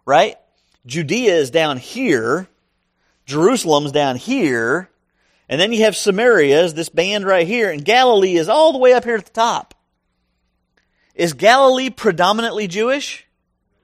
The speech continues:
No, it's not. It's called Galilee of the Nations. It's a crossroads uh, of people from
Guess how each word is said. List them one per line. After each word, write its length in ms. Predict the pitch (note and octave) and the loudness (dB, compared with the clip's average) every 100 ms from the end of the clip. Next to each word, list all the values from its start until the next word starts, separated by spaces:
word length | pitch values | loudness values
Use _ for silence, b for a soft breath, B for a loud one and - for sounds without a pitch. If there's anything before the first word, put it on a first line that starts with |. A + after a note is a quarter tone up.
| _ _ _ _ | _ _ _ _
No, 500 | A#3 D#4 B3 A#2+ A#2 | 0 4 4 2 -4
it's 220 | C3+ - | -8 -8
not. 560 | G#3 C#4+ A3 - - _ _ _ _ _ _ - | -6 -4 -4 -6 -16 _ _ _ _ _ _ -8
It's 180 | E3+ | -8
called 400 | - G#3 A#3 F#3+ | -4 2 2 2
Galilee 560 | C#3 F#3+ B3 B3 B3 B3 | 2 4 4 4 0 0
of 160 | A#3+ A3 | -2 0
the 100 | A#3+ | -2
Nations. 640 | A#3+ C#4 - E3+ A2+ A#2+ | -2 -4 -4 -6 -8 -10
It's 140 | D3+ | -8
a 80 | F3+ | -8
crossroads 1300 | - - A#3+ C4+ B3+ G3 E3 C#3+ A#2+ A2 G#2+ - - _ _ _ _ | -8 -6 -2 -2 -4 -2 0 0 -2 -8 -16 -20 -20 _ _ _ _
uh, 220 | D3+ E3+ | 0 2
of 260 | C#3+ D#3+ - | 0 -2 -4
people 520 | - C4 C#4+ G3+ C3+ | -4 -4 -2 0 0
from 320 | B2 F#3+ F3+ | 0 -2 -2